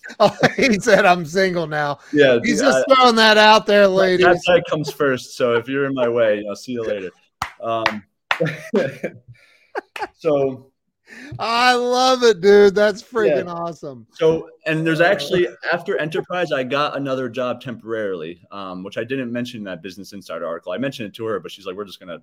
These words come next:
Speaker 2: get rid of that."
Speaker 1: Yeah.
Speaker 2: Um, because I was like, "If I spent more time on TapTag, I can make much more money. I could write more content. I can make more videos. I could open my market even more." So I'm just working too much,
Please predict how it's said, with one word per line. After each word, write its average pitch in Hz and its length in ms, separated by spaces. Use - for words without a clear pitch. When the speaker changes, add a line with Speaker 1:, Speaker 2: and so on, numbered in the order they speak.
Speaker 2:
get 80 120
rid 80 120
of 78 80
that." 76 180
Speaker 1:
Yeah. 196 260
Speaker 2:
Um, 95 160
because 117 320
I 135 80
was 160 160
like, 156 140
"If 131 220
I 151 100
spent 160 240
more 151 180
time 147 300
on 127 100
TapTag, 127 460
I 110 100
can 123 140
make 113 380
much 110 240
more 104 120
money. 98 200
I 80 60
could 98 140
write 113 160
more 120 140
content. 104 460
I 87 80
can 92 100
make 110 180
more 113 140
videos. 95 460
I 87 80
could - 240
open 120 220
my 101 140
market 101 420
even 90 300
more." 95 300
So 90 340
I'm 104 160
just 98 140
working 135 400
too 101 160
much, 85 340